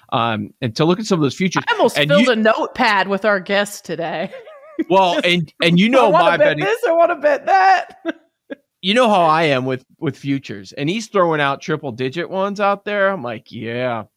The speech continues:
Speaker 1: And it doesn't mean you have, they have to win it all too. Like, there are regional bets to be made there too. So that's what's fun. There's a lot of different ways to bet the World Series. You can do futures and not just need the winner in the end. So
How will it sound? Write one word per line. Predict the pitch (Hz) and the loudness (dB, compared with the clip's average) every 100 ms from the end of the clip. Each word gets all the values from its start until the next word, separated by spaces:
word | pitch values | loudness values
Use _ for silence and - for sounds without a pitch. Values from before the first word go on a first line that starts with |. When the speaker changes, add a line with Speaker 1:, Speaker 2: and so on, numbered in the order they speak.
| - - | -20 -12
Speaker 1:
And | - | -4
it | 277 | -2
doesn't | 349 349 | -2 -4
mean | 320 302 | -4 -4
you | 294 | -4
have, | 285 _ | -6 _
they | 247 247 | -2 0
have | 247 320 - | 0 -2 -4
to | 220 | -6
win | 170 233 | -2 -2
it | 233 185 | 2 2
all | 233 294 185 107 - | 2 0 -2 -4 -10
too. | - 262 285 139 60 | -10 -8 -4 -6 -6
Like, | - 151 - | -12 -12 -6
there | 180 208 | 0 2
are | 196 | 2
regional | 175 247 - 202 151 | 0 -6 -8 -6 -4
bets | 131 110 - | -4 -6 -8
to | - 135 | -10 -8
be | 120 | -8
made | 104 98 92 | -8 -10 -8
there | 202 156 - _ | -6 -6 -10 _
too. | - - - _ _ _ _ _ | -18 -16 -16 _ _ _ _ _
So | - 139 | -10 -4
that's | 190 208 | -4 -6
what's | 127 - | -12 -12
fun. | 147 120 | -10 -10
There's | 90 110 | -12 -14
a | 120 | -8
lot | 139 | -8
of | 127 | -8
different | 127 113 | -14 -12
ways | 117 - | -12 -14
to | |
bet | - 117 - _ _ _ _ _ _ _ | -10 -12 -12 _ _ _ _ _ _ _
the | 98 | -14
World | 113 104 | -12 -10
Series. | - 180 151 107 | -4 -2 0 -4
You | 113 | -8
can | |
do | 127 107 | -8 -6
futures | 131 139 - 95 - _ _ _ _ | -8 -6 -6 -8 -12 _ _ _ _
and | 120 | -4
not | 127 127 | -4 -4
just | 120 - _ _ | -10 -12 _ _
need | 127 143 | -4 -2
the | 117 | -2
winner | 104 151 117 | -2 -2 -2
in | 98 | -4
the | 92 110 | -6 -4
end. | 160 110 - _ _ _ _ _ | -4 -6 -12 _ _ _ _ _
So | - - 85 | -12 -10 -10